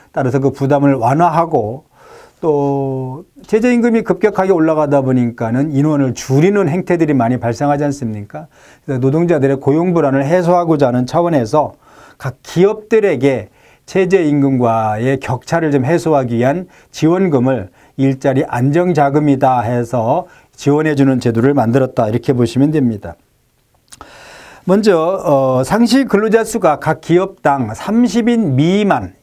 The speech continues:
이하가 아니고요. 삼십 인 미만 사업장에 적용이 된다 하는 것인 거고요.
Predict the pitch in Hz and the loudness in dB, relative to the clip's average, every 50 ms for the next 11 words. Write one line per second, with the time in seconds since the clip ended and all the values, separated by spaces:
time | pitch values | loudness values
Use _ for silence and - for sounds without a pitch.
0 | _ - 151 147 165 170 170 175 208 190 143 127 127 127 151 175 160 127 123 123 | _ -2 0 2 2 2 2 2 0 2 2 0 0 0 0 0 0 0 -2 -4
1 | - 175 180 180 170 185 170 196 196 190 151 123 135 151 170 185 190 196 202 214 | -4 -4 -2 -2 0 0 0 0 0 0 0 0 0 0 0 2 2 2 2 2
2 | 233 247 247 - - - - - - - 156 151 147 - - 147 123 123 120 120 | 0 -2 -2 -4 -12 -20 -20 -8 -2 0 0 0 0 0 0 0 2 2 2 2
3 | 135 160 196 214 196 143 - 147 147 151 156 160 131 131 123 135 127 139 135 131 | 2 0 0 -2 -2 -2 0 0 2 2 2 0 0 0 0 2 2 2 2 2
4 | 127 - - 143 147 139 131 127 - 127 123 117 110 107 107 147 180 165 113 92 | 0 0 0 0 2 2 2 0 0 2 2 2 2 2 2 2 2 2 0 -4